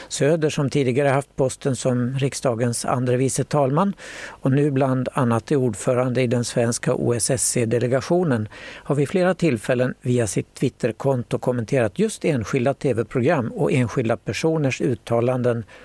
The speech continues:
som han ogillar, med efterföljande budskap om att, citat, "reformera public service". Att S V T den fjärde mars börjar sända Drag Race Sverige,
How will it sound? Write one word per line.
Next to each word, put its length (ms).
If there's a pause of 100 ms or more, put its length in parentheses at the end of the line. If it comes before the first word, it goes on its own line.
som 200
han 280
ogillar, 680 (500)
med 160
efterföljande 680
budskap 560
om 240
att, 260
citat, 540 (200)
"reformera 1080 (140)
public 360
service". 600 (840)
Att 300
S 240
V 60
T 240
den 180
fjärde 300
mars 260
börjar 280
sända 400
Drag 500
Race 360
Sverige, 920